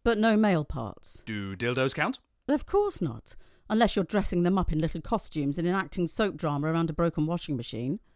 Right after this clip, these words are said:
Speaker 2: No, our output is modelled at the straight male incel market, so there's nothing in line.
Speaker 1: Well, in that case, I know what direction we're heading.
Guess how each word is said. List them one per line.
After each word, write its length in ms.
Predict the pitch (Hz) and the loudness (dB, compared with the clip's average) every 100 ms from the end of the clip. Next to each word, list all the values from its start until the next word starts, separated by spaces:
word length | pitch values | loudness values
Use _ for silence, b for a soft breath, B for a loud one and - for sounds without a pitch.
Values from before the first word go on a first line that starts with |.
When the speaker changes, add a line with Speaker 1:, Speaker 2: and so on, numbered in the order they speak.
| - | -10
Speaker 2:
No, 640 | 127 160 175 139 92 87 - | -4 2 4 4 2 -4 -2
our 260 | 156 220 240 | 2 4 4
output 440 | 196 190 - 156 | 2 -2 -4 -6
is 140 | 156 | -4
modelled 320 | 147 147 139 127 | -2 -2 -2 -2
at 120 | 120 | -4
the 120 | 117 | -6
straight 400 | - - 180 135 | -6 -4 -4 -2
male 320 | 139 131 127 | 0 0 0
incel 440 | 131 123 - 98 98 | 0 -2 -2 -2 -2
market, 380 | 95 92 101 | -2 -4 -6
so 320 | - - 120 120 | -6 -2 0 2
there's 240 | 123 120 | 2 0
nothing 360 | 139 113 117 107 | -2 -4 -4 -6
in 100 | 95 | -6
line. 420 | 90 87 90 156 _ | -6 -8 -10 -14 _
Speaker 1:
Well, 160 | 151 147 | -6 -4
in 120 | 131 | -2
that 200 | 233 - | -2 -4
case, 380 | - 147 254 - | -2 -2 -2 -2
I 120 | 247 | 2
know 200 | 254 277 | 2 2
what 200 | 269 262 | 0 -2
direction 440 | 294 302 262 - | -2 -2 -2 2
we're 120 | 294 302 | 2 2
heading. 400 | 359 330 131 | 0 -2 -4